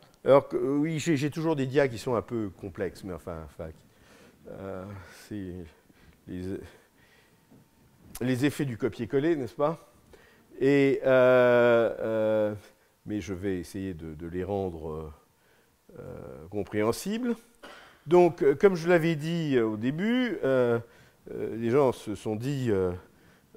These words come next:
euh, « Bon, ce, ce phénomène tout à fait inattendu d'empreinte parentale, euh, finalement, ça sert à quoi et pourquoi ça a été conservé ?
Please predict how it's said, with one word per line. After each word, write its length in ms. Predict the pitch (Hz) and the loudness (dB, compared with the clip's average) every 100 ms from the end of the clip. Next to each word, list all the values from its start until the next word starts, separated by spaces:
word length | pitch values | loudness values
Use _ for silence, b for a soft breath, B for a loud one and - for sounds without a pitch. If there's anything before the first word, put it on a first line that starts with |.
| 107 | -8
euh, « 200 | 98 95 | -8 -6
Bon, 220 | 143 127 | -4 -4
ce, 220 | - 113 | -4 -8
ce 140 | - | -8
phénomène 480 | 120 143 147 147 123 - - _ | 0 4 6 6 2 -6 -20 _
tout 120 | 123 | -6
à 60 | 123 | -4
fait 120 | 143 | -2
inattendu 480 | 127 117 104 120 135 | -2 0 2 0 0
d'empreinte 400 | 113 104 117 98 | -2 -2 -4 -4
parentale, 640 | 98 95 113 175 220 247 247 b b b b b b _ - | -4 -2 2 4 6 4 -4 b b b b b b _ -8
euh, 380 | 123 120 113 127 | -2 -2 -2 -4
finalement, 500 | 117 160 151 196 226 | 0 4 6 6 6
ça 240 | - 160 | 8 6
sert 320 | - - 214 | 6 4 6
à 80 | 131 | 6
quoi 460 | 123 - 208 240 254 | 4 4 8 8 6
et 60 | |
pourquoi 320 | 135 160 214 214 | 0 0 2 2
ça 120 | 160 | 2
a 20 | |
été 180 | 139 156 | 0 -2
conservé ? 520 | 175 - 180 147 107 | -4 0 0 0 -4